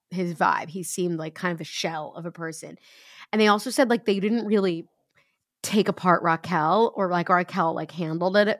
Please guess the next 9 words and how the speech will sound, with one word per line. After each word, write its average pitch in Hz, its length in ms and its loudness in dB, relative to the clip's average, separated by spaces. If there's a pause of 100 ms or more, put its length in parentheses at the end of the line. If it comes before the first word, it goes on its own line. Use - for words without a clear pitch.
a 202 60 -2
bit 214 180 -2
better. 214 360 4 (380)
But 185 140 -4
Tom 175 580 2 (220)
Sandoval 170 600 0
was, 160 200 -14
like, - 380 -10 (560)
torn. 175 720 -4